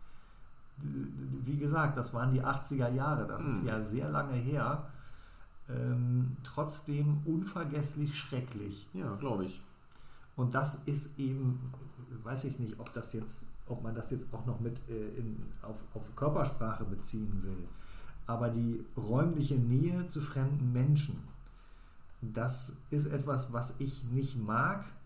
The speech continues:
Speaker 1: und was andere richtig zusammenschweißt. Die suchen das, die
Speaker 2: Hm.
Speaker 1: gehen zu Demonstrationen oder, also ich war auch auf Demonstrationen, jetzt schon lange nicht mehr, aber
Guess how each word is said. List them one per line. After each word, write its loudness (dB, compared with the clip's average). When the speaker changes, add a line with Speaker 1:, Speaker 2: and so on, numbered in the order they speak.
Speaker 1:
und 4
was 0
andere 4
richtig 0
zusammenschweißt. 2
Die 0
suchen 2
das, -4
die -4
Speaker 2:
Hm. 4
Speaker 1:
gehen 6
zu 4
Demonstrationen 4
oder, -2
also -2
ich -2
war 6
auch 4
auf 0
Demonstrationen, 6
jetzt 4
schon -2
lange 0
nicht -4
mehr, 2
aber 2